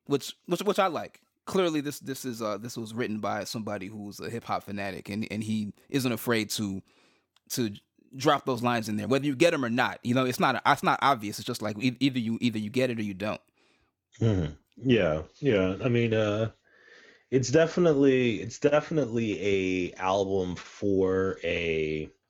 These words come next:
Speaker 2: I wouldn't say a true hip hop head, but definitely somebody who's going to listen to lines, somebody who's going to, like I said, uh, get into that, uh, a vibe where he's trying to take you.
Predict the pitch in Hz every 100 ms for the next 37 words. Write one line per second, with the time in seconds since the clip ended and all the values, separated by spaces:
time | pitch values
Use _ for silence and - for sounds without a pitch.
0 | - 160 120 104 113 98 82 80 - -
1 | 113 104 101 90 - 95 95 85 101 98
2 | 104 113 110 135 113 101 107 101 95 90
3 | 90 98 92 87 80 82 104 90 82 82
4 | 85 80 82 85 87 - 92 92 85 82
5 | 85 90 85 85 82 - 90 80 78 76
6 | - _ _ - _ _ _ _ - 85
7 | 87 117 82 - - - - 90 85 80
8 | 76 - _ _ _ - 113 98 - _
9 | _ - 120 113 113 120 107 104 98 98
10 | 92 90 87 71 78 87 85 90 92 104
11 | 95 92 98 98 90 - 92 87 87 87
12 | 92 - 80 73 76